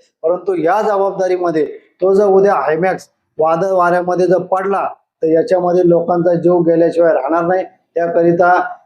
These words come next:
मी आज आम-, अहिल्यानगर महानगरपालिकेला व अहिल्यानगर महानगरपालिकेचे आयुक्त यांना आवाहन करतो की लोकांचा जीव जाणार नाही, तो लवकरात लवकर फिट करून घ्यावा.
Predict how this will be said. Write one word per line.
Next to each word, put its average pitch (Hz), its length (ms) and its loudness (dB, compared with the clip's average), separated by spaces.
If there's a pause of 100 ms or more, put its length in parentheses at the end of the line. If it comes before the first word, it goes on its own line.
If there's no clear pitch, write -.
(180)
मी 175 140 4
आज 175 240 4 (640)
आम-, 160 300 2 (340)
अहिल्यानगर 180 500 6
महानगरपालिकेला 170 1000 4 (360)
व 160 40 6
अहिल्यानगर 175 540 6
महानगरपालिकेचे 165 840 2
आयुक्त 185 400 4 (440)
यांना 170 260 4
आवाहन 185 600 2
करतो 175 600 2 (220)
की 214 280 8
लोकांचा 226 500 6
जीव 220 180 6
जाणार 190 340 4
नाही, 175 220 2
तो - 400 -2
लवकरात 196 440 6 (100)
लवकर 208 360 4
फिट 196 360 0
करून 202 240 6
घ्यावा. 156 320 6